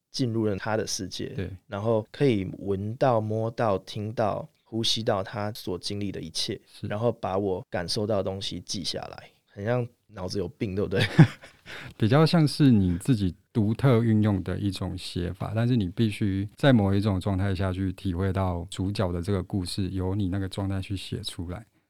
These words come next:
Speaker 2: 就是你可能在目前，可能所谓你比较清醒的状态下，你是没有办法去描-，
Speaker 1: 我没有办法，
Speaker 2: 描写两位发生的事情。
Speaker 1: 对。我，我没有办法在白天写小说。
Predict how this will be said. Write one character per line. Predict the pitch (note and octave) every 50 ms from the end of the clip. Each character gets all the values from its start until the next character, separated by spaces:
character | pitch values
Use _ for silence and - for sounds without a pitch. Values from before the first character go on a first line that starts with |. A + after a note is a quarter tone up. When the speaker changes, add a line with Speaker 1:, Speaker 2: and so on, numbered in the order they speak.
| _ _
Speaker 2:
就 | - B2+
是 | A#2+ A#2
你 | A2+ G#2 F#2+
可 | - A2+
能 | G2 F2+ F2
在 | - A#2
目 | A2+ A#2+ B2 G#2
前， | F2+ - - - F2 F#2 G2 - _ _ _
可 | - G2
能 | F2+ F2+
所 | E2+ - G2 F2+
谓 | G2 G#2+ G#2+
你 | F#2
比 | E2+ E2
较 | F2 F#2+ G2
清 | - - - - G#2 G#2
醒 | G2 G2+
的 | F2 F2
状 | E2 - F#2+ F2
态 | F#2 F2+ F2
下， | E2 F#2+ F2+
你 | F2 F2
是 | F2 F2+ G2+
没 | G2 G2
有 | F#2 F2
办 | G2 F#2+
法 | F2+ E2+ E2+
去 | - - G2 F#2+
描-， | F2 F#2
Speaker 1:
我 | F#2
没 | G2+ G2+
有 | G2+
办 | F#2+ G2+ G#2+ G#2
法， | F#2+ - - -
Speaker 2:
描 | G2 G2 G2+
写 | F#2+ G2+ G#2+ F#2+
两 | F2+ F2+ E2+ E2 F2
位 | F#2+ G2+ F#2
发 | - - G#2+
生 | G#2+ -
的 |
事 | F#2
情。 | F2
Speaker 1:
对。 | A#2+
我， | A#2 G#2+
我 |
没 | A2 A#2 B2+
有 | C#3 B2
办 | G#2+ A#2 B2+ A#2
法 | G#2 G2+
在 | F#2+ A2+ A2+
白 | A2 - - F2+ D#2+ C#2+
天 | - - - F#2 F2+
写 | F#2 - - -
小 | - - - -
说。 | - - - - - - C3+